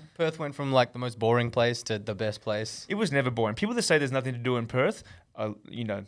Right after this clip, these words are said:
Speaker 1: Just never went to the
Speaker 2: they
Speaker 1: beach.
Speaker 2: just, they just never did anything good. That we have
Speaker 1: Yeah.
Speaker 2: lots of stuff we can do here.
Speaker 1: There
Speaker 2: Thank
Speaker 1: is,
Speaker 2: you very
Speaker 1: there is.
Speaker 2: much.
Speaker 1: Yes, so excellent, awesome. It was a really fun weekend as well.
Speaker 2: Yeah.
Speaker 1: It was, it was so much more fun than I thought it would be.
Speaker 2: Right. Now, I've coached at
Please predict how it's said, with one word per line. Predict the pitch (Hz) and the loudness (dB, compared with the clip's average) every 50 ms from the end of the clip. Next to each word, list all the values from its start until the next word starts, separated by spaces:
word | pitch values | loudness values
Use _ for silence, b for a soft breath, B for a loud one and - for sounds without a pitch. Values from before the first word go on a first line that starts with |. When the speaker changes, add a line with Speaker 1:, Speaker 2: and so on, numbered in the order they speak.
| _ _ | _ _
Speaker 1:
Just | - - 120 | -12 -4 -2
never | 113 110 107 107 | -2 0 0 -2
went | 104 104 - - | -4 -4 -6 -6
to | 113 101 | -8 -4
the | 101 | -4
Speaker 2:
they | 139 | -4
Speaker 1:
beach. | 135 131 123 - - | -2 -2 -4 -6 -8
Speaker 2:
just, | - - | -10 -6
they | 131 127 | -4 -2
just | 113 120 117 - 127 | -2 -2 -4 -4 -2
never | 127 123 117 117 | -2 -2 0 0
did | 113 110 120 117 110 | -2 -2 -2 -4 -4
anything | 110 110 113 - - 117 113 113 - 113 110 | -4 -6 -6 -6 -6 -6 -6 -6 -8 -12 -8
good. | - 127 120 110 107 | -2 -2 0 0 0
That | 113 104 | -2 -4
we | 120 | -2
have | 120 110 | -2 0
Speaker 1:
Yeah. | 113 123 | 4 6
Speaker 2:
lots | 123 117 - | 6 6 4
of | 113 | 0
stuff | - 113 104 | -6 -6 -6
we | 110 110 | -6 -10
can | 107 110 107 | -10 -10 -8
do | 110 107 | -8 -8
here. | 104 120 113 117 - _ | -8 -8 -10 -12 -14 _
Speaker 1:
There | - 104 92 | -8 -4 0
Speaker 2:
Thank | 92 139 131 | 2 2 2
Speaker 1:
is, | 117 | 0
Speaker 2:
you | 117 | 0
very | 101 120 113 | 0 0 0
Speaker 1:
there | 110 110 | 0 -2
is. | 113 107 | -4 -6
Speaker 2:
much. | 107 - - - - - | -6 -8 -12 -16 -12 -4
Speaker 1:
Yes, | 165 185 160 113 - - - | -2 0 0 0 -2 -6 -6
so | - 196 185 156 117 101 - - - | 0 2 2 2 2 0 -6 -6 0
excellent, | 147 147 139 - - 117 101 - _ | 0 0 0 0 -6 -14 -14 -10 _
awesome. | - 156 147 131 - 107 - | 2 2 2 2 2 -2 -4
It | 135 | -4
was | 131 139 | -2 -2
a | 139 | -2
really | 135 139 165 190 190 175 180 | -2 0 0 2 2 2 0
fun | 175 175 - 160 151 143 143 139 120 | -2 -4 -2 0 0 0 0 -2 -4
weekend | 120 131 127 120 - 127 113 113 110 | -4 -4 -4 -4 -4 -6 -6 -6 -8
as | - - | -6 -4
well. | 113 104 85 92 98 113 | -4 -4 -4 -4 -6 -4
Speaker 2:
Yeah. | 123 143 143 117 | -2 0 0 -2
Speaker 1:
It | - 127 | -2 -6
was, | 127 127 127 120 117 - | -4 -4 -6 -6 -8 -8
it | - - 131 | -4 0 2
was | 127 123 120 113 113 - - - | 2 2 2 0 -2 -8 -10 -10
so | - - - - 196 185 175 | -8 -6 -2 2 4 4 4
much | 165 147 131 123 - | 2 -2 -6 -8 -8
more | 131 123 117 | -10 -10 -8
fun | 113 - 120 113 113 | -8 -4 -4 -2 -2
than | 110 107 | -2 -2
I | 104 | -2
thought | 101 104 113 110 104 | -2 -4 -4 -4 -4
it | 107 | -6
would | - - | -6 -8
be. | - - - - | -12 -14 -8 0
Speaker 2:
Right. | 120 135 139 123 - 120 | 6 6 6 6 6 6
Now, | 131 135 131 127 - | 6 8 8 8 8
I've | - 143 180 202 180 160 - - - | 8 6 6 6 4 0 -8 -10 -2
coached | - 147 135 123 - - | 2 2 2 2 2 2
at | 131 123 120 - | 2 2 2 2